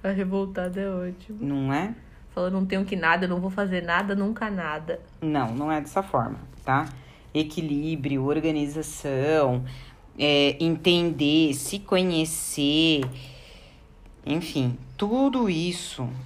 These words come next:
Speaker 2: é com calma e faz parte. Só que tem que ter a ver com a sua realidade também, que senão você vai enlouquecer,
Speaker 1: É que você
Speaker 2: né?
Speaker 1: tem que ter noção que você não é obrigada a fazer certas coisas,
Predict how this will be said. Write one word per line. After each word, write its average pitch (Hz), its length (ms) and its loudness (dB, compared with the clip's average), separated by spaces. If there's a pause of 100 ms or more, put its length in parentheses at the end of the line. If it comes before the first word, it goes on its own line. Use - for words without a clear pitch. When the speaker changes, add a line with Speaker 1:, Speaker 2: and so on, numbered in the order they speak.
Speaker 2:
é 147 100 -2
com 143 220 -6
calma 151 460 2
e 170 40 -4
faz 180 320 -4
parte. 127 640 0 (340)
Só 143 320 0
que 156 400 -10
tem - 120 -4
que - 100 -14
ter 196 480 -2 (120)
a 127 180 -4
ver 160 180 -6
com 160 100 -10
a - 20 -10
sua - 180 -6
realidade 151 600 -2
também, 143 300 -2
que 127 80 -8
senão 143 240 -4
você - 220 -12
vai 147 120 -6
enlouquecer, 139 680 -6 (200)
Speaker 1:
É 359 80 -10
que - 120 -16
você 262 100 -4
Speaker 2:
né? 226 80 -4
Speaker 1:
tem 480 160 4
que 415 120 0
ter 294 180 0
noção 190 640 -2
que 180 140 -10
você 190 280 -4
não 190 200 -4
é 226 100 -2
obrigada 175 560 -2
a 165 40 -2
fazer 160 280 -10
certas 139 480 -12
coisas, 143 640 -8